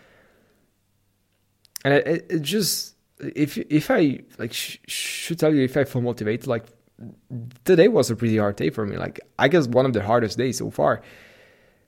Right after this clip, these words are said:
is the first of January, and for some reason, the way how I'm, I am motivated is when I'm, like, just, you know, I, I see the finish line and I can just, okay, sprint towards the finish line and just, uh, just, like,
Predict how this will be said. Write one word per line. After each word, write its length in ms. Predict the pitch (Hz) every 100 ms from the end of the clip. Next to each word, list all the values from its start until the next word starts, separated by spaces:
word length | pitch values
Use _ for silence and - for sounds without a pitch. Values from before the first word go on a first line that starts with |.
| _ _ _ _ _ _
is 140 | 135 131
the 80 |
first 260 | 131 147 151
of 80 | 113
January, 560 | 117 175 143 120 117
and 380 | 110 110 107 107
for 160 | - 139
some 280 | - 147 147
reason, 480 | 131 131 131 156 -
the 140 | 123 120
way 160 | 123
how 240 | 113 110 98
I'm, 320 | 113 117 113 110 - _ _ 110
I 100 | 135
am 120 | 135
motivated 580 | 120 120 117 131 139 113
is 280 | 113 - -
when 160 | 123
I'm, 380 | 117 113 110 107 - -
like, 160 | 127 120
just, 260 | 117 -
you 120 | 123
know, 220 | 120 113 - -
I, 80 | - -
I 120 | 131
see 240 | - 160
the 80 | 143
finish 360 | - 139 123 -
line 200 | 110 104
and 100 | 104
I 100 | 107
can 200 | 120 113
just, 340 | 107 - -
okay, 240 | 117 131
sprint 460 | 117 - 135 135 - -
towards 320 | - 127 131 113
the 80 |
finish 300 | 107 139 131
line 140 | 120 113
and 120 | 113
just, 280 | 113 107 - - - - - _ _
uh, 180 | - - - - - _ _ _ 147 127
just, 340 | 135 131 110
like, 360 | 123 117 107